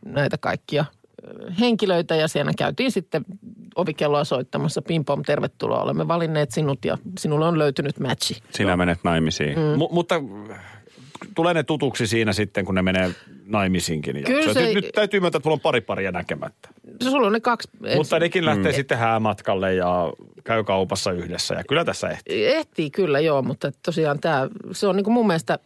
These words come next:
Speaker 1: henkilökohtaisesti pidän sitä aina mielenkiintoisimpana hetkenä, kun se on se ensikohtaaminen.
Speaker 3: Tiedättekö te, mikä mun mielestä
Speaker 2: Kyllä.
Speaker 3: oli tosi mielenkiintoista?
Speaker 1: No.
Speaker 3: Ö, tää on vissiin ollut aiemminkin. Mä oon joskus kattonut, mutta nyt en ole parin tuotantokauteen seurannut, mutta kun oli tää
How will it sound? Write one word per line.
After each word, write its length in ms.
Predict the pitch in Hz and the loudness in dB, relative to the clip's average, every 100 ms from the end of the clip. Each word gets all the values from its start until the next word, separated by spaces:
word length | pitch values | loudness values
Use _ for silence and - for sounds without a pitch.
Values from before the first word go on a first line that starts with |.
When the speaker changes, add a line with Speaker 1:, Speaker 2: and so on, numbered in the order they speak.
| 185 | 0
Speaker 1:
henkilökohtaisesti 840 | 202 180 139 - 156 214 254 220 | 2 2 0 0 -2 0 -2 -2
pidän 320 | - - 165 143 | -2 -2 -2 -2
sitä 220 | - 147 | 0 2
aina 140 | 143 | 2
mielenkiintoisimpana 880 | 139 139 104 - 120 - 170 131 123 | 2 2 0 -2 -4 -2 -4 -2 0
hetkenä, 400 | 131 117 - - - | 0 -2 -6 -8 -6
kun 200 | - - - - | -6 -8 -12 -8
se 120 | 151 | -2
on 100 | 131 | 0
se 220 | - 123 | 0 0
ensikohtaaminen. 880 | 147 - - 131 - - - - - - _ _ _ _ | 0 -2 -4 -4 -4 -8 -6 -6 -6 -8 _ _ _ _
Speaker 3:
Tiedättekö 240 | - 214 196 | -2 0 0
te, 60 | |
mikä 180 | 160 143 | 0 2
mun 140 | 165 | 2
mielestä 160 | 135 104 | 4 4
Speaker 2:
Kyllä. 100 | 87 | 4
Speaker 3:
oli 60 | 92 | 2
tosi 240 | 107 92 | 0 0
mielenkiintoista? 720 | 85 78 71 82 80 - - - - | 0 -2 -6 -6 -6 -6 -10 -12 -6
Speaker 1:
No. 240 | - 170 143 - _ _ _ _ 110 | 0 0 0 -6 _ _ _ _ 0
Speaker 3:
Ö, 380 | 107 107 107 - _ _ _ - - | 2 2 0 -2 _ _ _ -20 -6
tää 120 | - | 0
on 100 | 151 | 2
vissiin 240 | 156 147 160 | 2 2 2
ollut 160 | 151 151 | 4 2
aiemminkin. 580 | 120 98 92 90 95 | 2 2 0 0 0
Mä 60 | 101 | 2
oon 100 | 147 | 4
joskus 300 | 170 - 107 | 2 0 -2
kattonut, 400 | - 139 - 107 | -2 0 0 -2
mutta 120 | 104 | -2
nyt 120 | 120 | -2
en 100 | 127 | -2
ole 60 | 117 | -2
parin 240 | - 110 92 | 0 0 0
tuotantokauteen 1000 | 90 85 85 - 85 85 - - 90 95 | -2 -4 -4 -2 -2 -2 -4 -4 -2 0
seurannut, 380 | - 104 87 82 | 0 0 0 -2
mutta 140 | 85 | -4
kun 140 | - 92 | -2 0
oli 160 | 139 | 0
tää 340 | 120 160 135 | 0 0 2